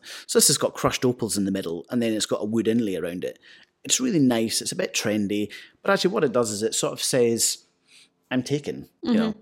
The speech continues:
Speaker 1: Not that you have to tell people you're taken, but it's, it's, it's nice to, to make that commitment.
Speaker 2: Yeah.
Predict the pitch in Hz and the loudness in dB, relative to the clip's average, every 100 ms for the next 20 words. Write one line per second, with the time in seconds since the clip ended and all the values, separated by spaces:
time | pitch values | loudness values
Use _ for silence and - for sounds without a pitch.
0 | _ _ 202 107 69 - 117 - - 104 | _ _ -4 -2 -2 0 0 0 -2 -4
1 | 90 98 - 98 - 107 175 196 190 - | -4 -6 -6 -8 -4 0 2 2 0 -2
2 | 185 - 160 - 160 165 - - 120 113 | -2 -2 -2 2 4 4 2 2 2 2
3 | - 120 113 113 - 107 - 131 - - | -2 -2 0 -2 -4 -6 -4 -4 -6 -18
4 | - 240 208 202 | -4 0 2 0